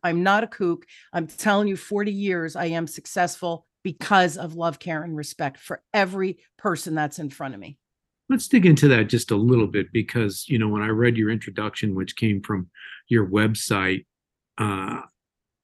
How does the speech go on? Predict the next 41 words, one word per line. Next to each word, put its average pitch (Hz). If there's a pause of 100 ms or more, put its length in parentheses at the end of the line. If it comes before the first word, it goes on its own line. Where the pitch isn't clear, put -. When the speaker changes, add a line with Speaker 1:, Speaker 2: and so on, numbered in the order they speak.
Speaker 2:
uh, 117
you 143
and 165
I 135
are 117
on 107
the 104
same 113
page 110
here. 104
A 110
lot 120
of 139
what's 123
taught 120
in 107
traditional 110
sales 107
training, 92 (320)
you -
know, 98
the 95
always 107
be 113
closing, 104 (460)
uh, 95
you 110
know, 98 (260)
knuckles 120
first 110
sort 113
of, 98 (500)
uh, 104
approach 113
to 110
forcing 123
people 110
to 104
buy 113
things 107
they 98